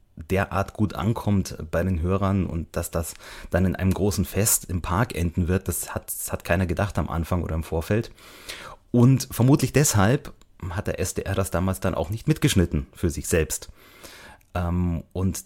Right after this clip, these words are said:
durch einen sehr glücklichen Zufall, ähm, einer der zwei Moderatoren, Thomas Schmidt, der leider mittlerweile verstorben ist, ähm, und dann noch lange Zeit bis zu seinem Tod bei S W R eins Baden-Württemberg Moderator war, einer der bekanntesten Moderatoren dort,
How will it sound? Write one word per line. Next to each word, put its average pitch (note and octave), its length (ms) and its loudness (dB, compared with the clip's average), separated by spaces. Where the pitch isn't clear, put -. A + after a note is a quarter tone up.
durch F2+ 160 -2
einen F#2 240 0
sehr G2 140 4
glücklichen A2 420 0
Zufall, A#2+ 800 -4
ähm, F#2+ 220 0
einer F2+ 200 0
der E2 280 -2
zwei - 160 -2
Moderatoren, F2 640 -2
Thomas D#2+ 280 -2
Schmidt, G#2+ 220 -2
der C#2 80 0
leider D2+ 220 0
mittlerweile E2 380 -2
verstorben D#2+ 460 -2
ist, - 240 -4
ähm, F2+ 460 4
und F2+ 120 2
dann F#2 220 0
noch F2+ 140 4
lange F#2+ 220 6
Zeit F#2 300 0
bis - 140 -2
zu D#2+ 80 -8
seinem D#2+ 180 -2
Tod - 340 2
bei D#2 120 0
S - 160 -4
W F#2 60 0
R D2+ 100 -4
eins F2+ 140 -4
Baden-Württemberg F2+ 800 -4
Moderator F#2+ 640 -2
war, G2 160 -4
einer F2 140 -2
der E2+ 80 -8
bekanntesten - 500 -6
Moderatoren F2+ 540 -2
dort, F2 240 -2